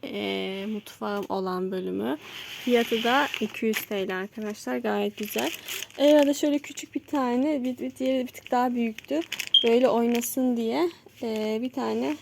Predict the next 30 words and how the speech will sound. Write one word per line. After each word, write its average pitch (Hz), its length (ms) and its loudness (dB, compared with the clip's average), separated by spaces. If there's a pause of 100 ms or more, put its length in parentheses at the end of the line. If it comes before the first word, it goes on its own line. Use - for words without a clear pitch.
(180)
bebek 220 340 -4
alıyorum. 214 260 -2
Fiyatı 240 300 -4
da 294 140 2 (380)
elli 226 200 2
T 220 240 -4
L'ydi. 170 280 -8 (800)
Arkadaşlar 240 720 -2
eve 220 260 -4
geldik. 220 800 -2 (160)
Ee, 214 880 -6
şimdi 247 460 -6
de 269 240 -2 (160)
kardeşim 233 540 -4
bir 226 100 -10
ortam 220 360 -6
hazırladı 208 540 -4
bize. 254 360 0
Film 247 260 -6
falan 240 280 0
izleyeceğiz. 220 520 -4 (340)
Evoş'u 262 420 -2
da 247 160 0
uyuttum. 285 580 -2 (320)
Şimdi 247 260 -6
neler 233 240 0
hazırlamış 220 440 -6
size - 160 -12
onu 208 140 -12
göstereyim. - 500 -16